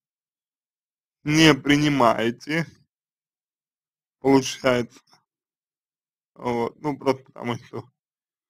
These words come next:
если бы вы себя принимали, да, то вы же понимаете,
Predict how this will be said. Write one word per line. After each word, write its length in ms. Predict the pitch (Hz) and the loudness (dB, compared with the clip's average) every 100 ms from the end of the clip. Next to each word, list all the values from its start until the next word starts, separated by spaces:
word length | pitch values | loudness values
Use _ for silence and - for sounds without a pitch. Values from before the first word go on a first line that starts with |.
| _ _ _ _ _ _ | _ _ _ _ _ _
если 300 | - 123 123 | 0 0 0
бы 140 | 120 120 | -4 -2
вы 120 | 123 | -4
себя 280 | - 120 117 | -4 -6 -4
принимали, 580 | 135 139 170 214 190 | -4 -6 -2 -2 0
да, 240 | 127 139 147 | 0 0 0
то 680 | 127 120 123 127 117 - - - 160 _ _ _ _ _ _ _ _ | -4 -6 -4 -6 -8 -14 -20 -20 -20 _ _ _ _ _ _ _ _
вы 120 | 127 | -4
же 100 | 120 | -4
понимаете, 540 | 120 127 117 110 101 | -4 -6 -6 -8 -12